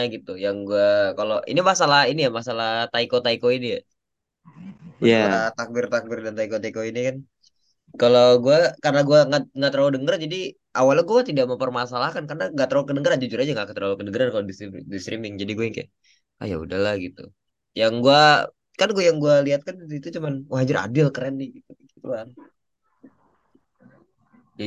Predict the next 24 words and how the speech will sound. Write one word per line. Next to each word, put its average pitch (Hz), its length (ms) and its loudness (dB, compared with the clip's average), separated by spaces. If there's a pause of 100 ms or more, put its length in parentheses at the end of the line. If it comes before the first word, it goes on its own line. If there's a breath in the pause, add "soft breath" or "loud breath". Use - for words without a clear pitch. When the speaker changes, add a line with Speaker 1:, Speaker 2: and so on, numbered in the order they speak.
Speaker 1:
gitu 117 180 -4
doang 120 180 0
Speaker 2:
Oke, 117 120 4
Speaker 1:
kalau 107 160 6
dari 101 120 -2
Speaker 2:
oke. 101 60 -6
Speaker 1:
streaming. 92 260 -6 (120)
Gua 151 100 6 (120)
baru 170 120 8
Speaker 2:
Oke. 156 60 2
Speaker 1:
tahu 170 180 8
kayak, 165 220 0
anjir, 202 260 -2
ada, 160 100 0 (100)
ada 147 200 2
rekamannya 147 360 -6 (100)
dari 165 120 -4
streaming 180 260 -10
tuh 302 80 0 (100)
kedengeran 165 380 -2
banget 247 240 -2
masalahnya. 175 380 -10 (460)
Terus 160 200 -8
sampai 139 140 2